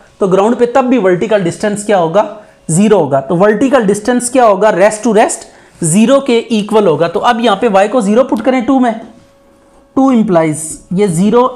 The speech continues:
is equal to V naught sin alpha into T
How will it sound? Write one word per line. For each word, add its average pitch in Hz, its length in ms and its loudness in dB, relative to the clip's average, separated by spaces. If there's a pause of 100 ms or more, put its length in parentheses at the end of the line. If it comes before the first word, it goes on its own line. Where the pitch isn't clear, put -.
is 190 180 0
equal 254 400 0
to 185 80 0 (1200)
V 185 180 0 (100)
naught 202 360 4
sin 214 500 0 (160)
alpha 208 400 0 (200)
into 214 320 0 (100)
T 202 100 0